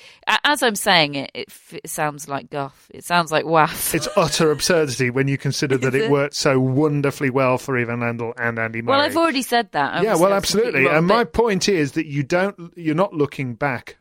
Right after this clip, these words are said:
Speaker 2: back. You're looking back to look forwards. That's what you're doing. That's what you're doing.
Speaker 1: Goodness me, you're profound, David.
Speaker 2: I tell you, but it's true. I know all about this. Uh, so anyway, <laughs> that's, that's all happened and, uh, is,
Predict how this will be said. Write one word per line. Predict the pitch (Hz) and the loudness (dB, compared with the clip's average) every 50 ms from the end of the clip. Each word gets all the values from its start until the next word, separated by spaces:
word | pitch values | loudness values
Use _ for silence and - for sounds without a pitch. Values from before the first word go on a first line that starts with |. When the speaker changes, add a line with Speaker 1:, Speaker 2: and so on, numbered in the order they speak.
| _ _ | _ _
Speaker 2:
back. | 117 107 101 110 - - - _ _ - | -12 -12 -12 -12 -16 -20 -20 _ _ -4
You're | 139 139 135 | 0 0 2
looking | 139 135 - - 135 127 | 2 0 -2 -6 -8 -6
back | 113 - 151 135 127 - - | -2 -2 -2 -2 -2 -6 -10
to | - - 131 | -8 -6 -4
look | 123 127 - - | -4 -4 -6 -8
forwards. | - - 131 127 117 110 - _ - - - _ _ _ _ _ - | -6 -4 -4 -4 -4 -6 -8 _ -20 -20 -20 _ _ _ _ _ -6
That's | 131 131 - - | -6 -6 -4 -4
what | 151 147 | -4 -4
you're | 147 143 | -2 -2
doing. | 147 160 151 135 131 127 _ _ _ _ _ _ _ _ _ _ _ _ _ - | 0 0 -2 -2 -4 -6 _ _ _ _ _ _ _ _ _ _ _ _ _ -6
That's | 123 120 127 - - | -4 -4 -4 -2 -2
what | 156 151 156 | -2 -2 0
you're | 165 165 | 0 0
doing. | 185 202 190 165 160 156 - _ _ - - _ - - - - - - | 0 0 0 0 -2 -2 -6 _ _ -20 -20 _ -20 -20 -20 -10 -4 -2
Speaker 1:
Goodness | 302 277 202 214 185 170 - | -2 0 0 -2 -4 -4 -2
me, | 185 190 185 175 | 0 0 2 2
you're | 160 156 | 2 2
profound, | - - 156 - - 156 151 147 143 147 139 | 0 -2 -6 -4 0 0 2 2 0 -2 -4
David. | - 143 139 135 139 | -4 -4 -2 -2 -2
Speaker 2:
I | 139 135 | -2 0
tell | 131 196 202 | 2 2 4
you, | 185 156 | 4 2
but | 131 135 147 | 2 2 2
it's | 143 - - | 0 0 0
true. | - 233 233 170 120 - _ - | 0 0 0 0 -2 -6 _ -4
I | 135 147 156 151 151 | 0 2 4 4 4
know | 147 151 160 151 | 4 2 2 2
all | 151 139 | 2 2
about | 135 143 147 139 120 | 2 0 0 -2 -2
this. | 113 107 104 - - - - - - - - | -6 -8 -10 -10 -14 -18 -20 -20 -20 -12 -4
Uh, | - 170 185 196 190 - | 0 0 2 2 0 -2
so | - - - 214 202 208 | -2 0 2 2 2 0
anyway, | 196 208 214 220 190 165 143 147 156 160 156 | 0 0 2 2 2 2 2 2 0 -2 -2
<laughs> | 151 | 0
that's, | 165 202 226 220 - - - - - - - - - - - - | 0 0 0 0 -2 -2 -4 -4 -8 -12 -14 -18 -20 -20 -12 -4
that's | - 190 220 - - | -2 -2 0 0 0
all | 220 196 | 0 0
happened | 160 160 165 160 - - 151 143 135 165 - | 0 0 0 0 0 -2 -2 -4 -4 -6 -4
and, | 143 143 143 143 143 139 | -2 0 0 0 0 0
uh, | 143 139 143 147 143 | 0 -2 -2 -2 -2
is, | 160 156 131 - | -4 -4 -4 -4